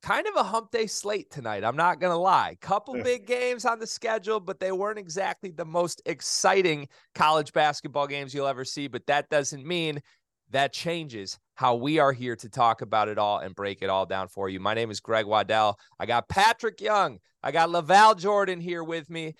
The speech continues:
Speaker 1: And as always, we are powered by BetRivers. You can find us on the SiriusXM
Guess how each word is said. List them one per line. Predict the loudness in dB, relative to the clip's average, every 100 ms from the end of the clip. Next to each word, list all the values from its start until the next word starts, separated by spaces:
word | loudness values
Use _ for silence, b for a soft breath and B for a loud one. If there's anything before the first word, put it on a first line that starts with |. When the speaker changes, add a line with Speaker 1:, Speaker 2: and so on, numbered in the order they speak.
| b -6
Speaker 1:
And | -2
as | 6
always, | 6 8 6 4
we | 0
are | -2
powered | 2 4 6 4 2
by | 0 0
BetRivers. | 0 0 0 0 0 -2 -8
You | -10
can | -14
find | -4 -2 -2 -4
us | -6
on | -8
the |
SiriusXM | -8 -6 -2 0 0 -4 0 0 0 -4 -4 -4